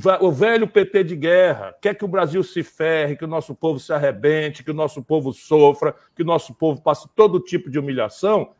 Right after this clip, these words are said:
pra que o Lula venha aí como São Lula, primeiro e único, e não tenha que explicar nada.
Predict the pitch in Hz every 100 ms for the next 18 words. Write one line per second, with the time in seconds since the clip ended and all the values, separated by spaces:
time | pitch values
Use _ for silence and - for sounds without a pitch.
0 | _ _ 208 208 - 220 196 208 208 143
1 | 185 196 180 190 190 196 185 - 208 175
2 | 190 196 185 175 170 175 156 170 226 185
3 | 117 101 - _ 214 226 226 233 233 220
4 | - 220 220 220 220 208 220 170 101